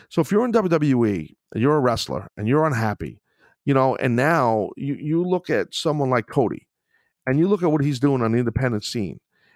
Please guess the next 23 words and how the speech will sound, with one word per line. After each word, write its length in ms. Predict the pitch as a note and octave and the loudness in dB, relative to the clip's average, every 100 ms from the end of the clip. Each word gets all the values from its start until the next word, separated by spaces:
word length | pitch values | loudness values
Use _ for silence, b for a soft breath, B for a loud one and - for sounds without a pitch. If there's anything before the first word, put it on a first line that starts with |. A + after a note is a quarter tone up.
| _ - | _ -4
And 340 | C#3 C3+ C#3 | 0 2 0
I 120 | - A3 | -4 -6
think 160 | B3+ | -6
we 100 | B3+ | -6
talked 240 | - B2 G#2 | -2 0 0
about 120 | F#2 | -4
this 200 | G#2+ - | -4 -4
recently. 320 | F#2+ F2+ - b b b - | -4 -4 -10 b b b -2
And 300 | D#3+ D#3+ C#3+ | 0 2 -2
you 320 | - D3+ F#3 | -4 -4 0
look 160 | G#3+ A3 | 0 2
at 60 | |
what 80 | F#3+ | 0
he's 140 | F3 | 0
doing 140 | E3 E3 | 0 0
on 40 | |
the 40 | D3+ | 0
independent 340 | C#3+ C#3+ A#2+ | 0 -2 -2
scene 220 | - B2 | -2 0
and 80 | A2+ | 0
you're 100 | D#3+ | 2
like, 340 | D#3+ A2+ G#2+ _ _ _ _ _ _ | 2 2 -2 _ _ _ _ _ _
"Wow, 260 | - A2+ | 0 0